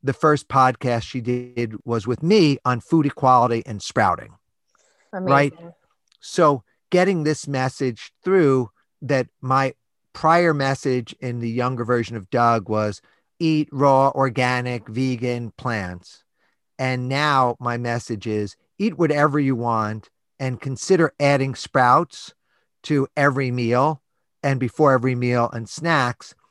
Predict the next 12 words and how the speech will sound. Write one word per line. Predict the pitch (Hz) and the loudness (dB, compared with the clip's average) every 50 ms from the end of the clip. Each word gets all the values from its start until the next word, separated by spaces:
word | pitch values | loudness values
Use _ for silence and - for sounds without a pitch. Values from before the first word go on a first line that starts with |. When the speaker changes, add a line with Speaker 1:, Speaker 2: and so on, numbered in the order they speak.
| _ _ _ _ - | _ _ _ _ -6
Speaker 1:
because | 135 135 - - 143 131 127 127 117 - _ _ _ _ _ _ _ _ _ _ _ - | -6 -6 -4 -2 -2 0 0 0 -2 -6 _ _ _ _ _ _ _ _ _ _ _ -4
if | 147 139 131 - - | -2 -2 -2 -2 -2
you're | 139 139 147 - | -2 -2 -2 0
eating | 185 175 180 160 156 147 143 | 0 0 0 0 0 -4 -6
the | 123 | -8
sprouts, | - - - 139 127 120 117 113 113 - - - - - _ _ _ _ _ _ _ _ _ | -8 -4 -2 0 2 4 2 2 0 -2 -8 -20 -20 -20 _ _ _ _ _ _ _ _ _
you're | 175 160 151 151 | 0 2 2 2
gonna | 147 135 110 | 2 -2 -4
just | 101 151 139 - - | -2 -4 -4 -4 -2
be | - 139 120 | -4 -4 -4
better | 98 - 139 131 127 123 120 117 - | -2 0 2 2 4 4 2 0 0
overall. | 131 123 113 101 104 101 98 101 101 95 95 110 120 110 | 0 -2 0 0 -2 -2 -2 -2 -2 -2 -2 -4 -4 -6